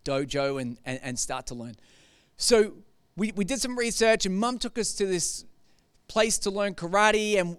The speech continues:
we met our sensei. And he was a great guy, really nice guy. And then he said, "All right, well, just, you know, come and join in this class and then we can talk about it afterwards and just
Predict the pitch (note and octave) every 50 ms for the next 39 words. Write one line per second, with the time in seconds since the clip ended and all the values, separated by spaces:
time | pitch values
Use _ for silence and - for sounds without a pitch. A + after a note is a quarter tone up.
0 | - F3+ D3 F#3 F#3+ F#3 F#3+ F#3 F#3+ - - F3+ E3+ E3 D#3 C3+ - - - -
1 | - - - - - F3+ D#3+ D#3 C#3+ - E3+ D#3+ D3+ F#3+ G#3 - - _ _ _
2 | _ _ _ - - G3+ F3 F3 E3 D#3+ D#3 D3 - _ _ _ _ _ _ _
3 | _ - D#3 F#3+ G3 F3 - - - - E3+ F#3 G3+ G3 - G3+ F#3 F#3+ G3+ F3
4 | D#3+ D3+ C#3+ F3+ G#3 A3+ A3+ A3 G#3+ G#3 G3+ G3 - - - F#3+ F#3 F3+ F3+ F#3
5 | G3 - - - F3 F#3+ F#3 E3 G3+ G3 F#3+ F#3 F3 E3 - _ _ _ _ F#3+
6 | F3+ - F#3 F3+ G3+ A3 G#3 F#3+ F#3+ F#3+ F#3+ E3+ - B3 C4 - - - - _
7 | _ F3 G3 F#3+ F3 E3 D3 - - A3 B3+ C4 A3 F3 C3+ - - A3 B3+ C#4+
8 | D#4 E4 D4 - - A3 A#3 B3 B3 A#3+ A#3 G#3 - - - - F#3+ F#3+ E3+ D3
9 | C#3 C#3+ - - - - - F3+ E3 E3 D#3+ D#3+ D#3+ D#3+ E3 E3 E3+ F3+ F3 E3+
10 | E3 - D#3 - E3 E3 C#3+ D#3 D3+ D#3 D3 C#3+ - - D3 C#3+ D3 - - D#3+
11 | D3 D3 C#3 C3+ C3+ A#2+ G#2+ C3+ B2 B2 - A#3 - - -